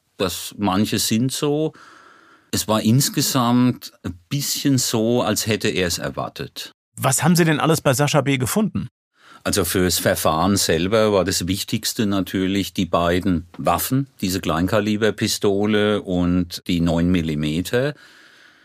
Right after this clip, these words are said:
Speaker 1: Da hat er uns selber hingeführt, die hatte er sehr geschickt und clever gemacht, eingepackt in Plastikfolie und dann mit Fleischerhaken in Kopfhöhe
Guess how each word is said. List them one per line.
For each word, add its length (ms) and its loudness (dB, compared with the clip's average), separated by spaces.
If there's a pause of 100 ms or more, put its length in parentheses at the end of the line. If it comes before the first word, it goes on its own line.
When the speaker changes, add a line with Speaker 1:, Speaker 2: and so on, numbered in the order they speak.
(260)
Speaker 1:
Da 260 2
hat 180 0
er 240 0
uns 400 2
selber 760 2
hingeführt, 1160 0
die 180 0
hatte 280 -2
er 360 0
sehr 320 -2
geschickt 540 -4
und 160 -2
clever 460 0
gemacht, 640 -4 (580)
eingepackt 720 -2
in 160 -4
Plastikfolie 1120 -2 (140)
und 240 0
dann 420 2
mit 240 0
Fleischerhaken 1300 -2
in 260 -2
Kopfhöhe 800 -2